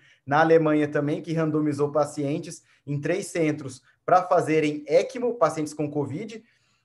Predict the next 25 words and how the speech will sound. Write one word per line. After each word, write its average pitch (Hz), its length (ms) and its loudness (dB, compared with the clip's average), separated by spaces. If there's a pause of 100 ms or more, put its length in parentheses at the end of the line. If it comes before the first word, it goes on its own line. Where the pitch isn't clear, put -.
é, 143 580 2
seja 196 580 4
usando 160 380 4
apenas 202 380 4
o 180 60 -6
circuito 147 500 -6
de 135 180 0
ecmo 123 540 0 (100)
ou 240 300 6
usando 170 320 -2
o 160 40 -6
circuito 180 420 -8
de 151 120 -6
ecmo 220 480 4 (320)
associado 180 1000 2
paralelamente 170 960 4 (240)
ao 160 220 2
tratamento 170 520 -2
de 147 80 -6
hemoperfusão. 165 840 -4 (120)
Então, 127 240 0
aqui 165 300 -4
é 156 60 4
o 147 60 2
circuito, 147 680 -10